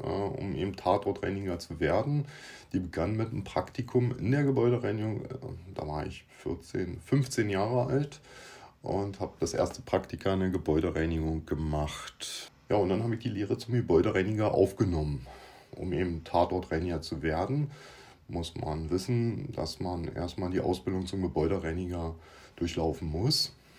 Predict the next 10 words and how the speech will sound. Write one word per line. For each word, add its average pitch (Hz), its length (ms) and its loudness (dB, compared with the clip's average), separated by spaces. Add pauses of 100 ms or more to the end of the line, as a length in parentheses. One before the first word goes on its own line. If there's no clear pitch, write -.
(340)
anschließend 92 600 -2
halt 82 180 0
eine 80 140 -2
Fortbildung 82 580 0
zum 80 180 -6
Desinfektor - 680 -2
macht 113 400 -2 (600)
und 85 140 -4
zusätzlich 85 600 -2
dann 76 400 -4